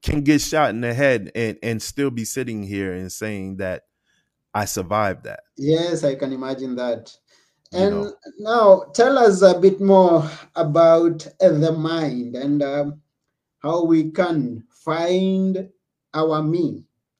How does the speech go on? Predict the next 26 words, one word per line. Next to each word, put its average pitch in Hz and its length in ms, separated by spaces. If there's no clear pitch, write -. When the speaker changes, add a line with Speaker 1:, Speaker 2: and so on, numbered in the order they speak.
Speaker 2:
mind 156 500
evolution. 135 960
<laughs> 107 140
Speaker 1:
To 107 100
be 117 180
able 147 200
to 117 60
find 127 360
your 107 140
me 110 320
is 90 240
to 95 140
first 110 480
begin 98 480
to - 180
learn 101 340
how 90 240
to 85 180
temper 104 380
your 85 240
vibrations. - 1160
Speaker 2:
Mm-hmm. 151 380
Speaker 1:
Understanding 101 960
the 95 120
vibrations 95 1000
that 92 300